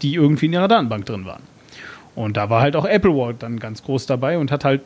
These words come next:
tausend Millionen Strikes bekommen, weil wir halt, also teilweise waren das sogar legale Sachen. Also wir haben, äh, unter anderem von Nintendo die ganzen Pokémon, äh, die ganze Pokémon-Bibliothek bekommen. Die durften wir dann verwenden und so. Ähm, aber die haben halt erstmal einfach abgemahnt,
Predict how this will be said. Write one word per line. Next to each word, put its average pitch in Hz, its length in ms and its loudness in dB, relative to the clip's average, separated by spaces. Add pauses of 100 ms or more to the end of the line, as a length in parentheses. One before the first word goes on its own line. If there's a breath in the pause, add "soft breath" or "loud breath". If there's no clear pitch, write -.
tausend 147 320 2
Millionen 156 460 4
Strikes 185 500 -2
bekommen, 120 400 0
weil 113 160 -2
wir 110 100 0
halt, 120 320 2
also 131 360 2 (240 loud breath)
teilweise 143 680 2
waren 139 160 2
das 139 80 -2
sogar 135 160 0
legale 127 380 2
Sachen. 123 240 -2
Also 117 120 -4
wir 123 60 0
haben, 131 220 -2
äh, 131 120 -4
unter 131 280 -2
anderem 127 180 2
von 131 160 2
Nintendo 135 580 4
die 120 120 -4
ganzen 131 280 0
Pokémon, 127 580 0 (580 loud breath)
äh, 127 200 4
die 123 100 0
ganze 131 200 0
Pokémon-Bibliothek 127 1040 0
bekommen. 113 500 2
Die 135 60 -6
durften 127 300 2
wir 120 80 0
dann 120 140 -2
verwenden 117 400 -2
und 107 120 -6
so. - 160 -12 (500 loud breath)
Ähm, 131 360 4
aber 143 220 2
die 139 200 0
haben 151 80 2
halt 175 100 2
erstmal 147 220 0
einfach 139 160 -2
abgemahnt, 107 540 -4